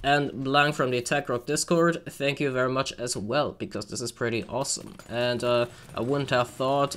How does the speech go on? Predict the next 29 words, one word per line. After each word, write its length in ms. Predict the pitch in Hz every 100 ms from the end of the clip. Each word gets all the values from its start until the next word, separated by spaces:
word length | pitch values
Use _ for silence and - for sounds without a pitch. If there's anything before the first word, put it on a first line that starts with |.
| -
of 260 | 123 -
covering 720 | - - 143 139 127 123 120 113
mob 220 | 135 165
conveyors 640 | - 135 127 131 127 127
before 520 | - - 110 - 127 123
that 220 | 117 120
in 160 | - 107
the 80 |
first 300 | 110 120 -
place. 460 | - - - - - _ _ _ -
Also, 180 | 131 135
can 200 | - 156
we 80 | 139
just 200 | 139 -
take 200 | 131 127
a 40 |
moment 340 | 120 127 127 120
to 100 | 104
appreciate 500 | 101 131 127 127 123
how 140 | 110
cool 280 | - 127 123
it 140 | 123
looks 260 | 117 127 -
when 440 | - 120 120 113
these 260 | 113 113 -
mobs 320 | 120 120 -
just 220 | 127 -
get 180 | 110 113
pushed 260 | 123 120